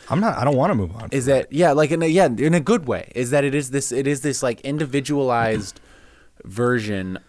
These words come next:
Speaker 2: like, this, this story version, this, this one that you can kinda wrap your head around in a very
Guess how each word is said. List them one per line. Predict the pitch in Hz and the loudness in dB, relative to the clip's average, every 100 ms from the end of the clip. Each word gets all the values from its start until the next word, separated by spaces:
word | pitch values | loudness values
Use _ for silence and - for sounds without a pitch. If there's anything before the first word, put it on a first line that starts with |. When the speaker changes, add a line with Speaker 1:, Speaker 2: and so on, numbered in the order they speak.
| _ | _
Speaker 2:
like, | 107 107 92 | -4 -4 -4
this, | 101 110 - - | -8 -6 -6 -10
this | - 117 104 | -10 -8 -8
story | - 131 135 131 117 104 | -6 -2 0 2 0 -2
version, | 101 101 101 95 | -2 -2 -4 -8
this, | 95 - | -8 -8
this | 104 - | -8 -8
one | 104 117 | -4 -4
that | 113 | -4
you | 107 | -6
can | 107 | -8
kinda | 104 117 101 | -6 -4 -2
wrap | 107 113 117 | 0 0 -2
your | 104 | -4
head | 110 113 | -2 -2
around | 107 98 92 | -2 -4 -6
in | 92 | -10
a | |
very | 90 98 95 92 | -6 -4 -4 -6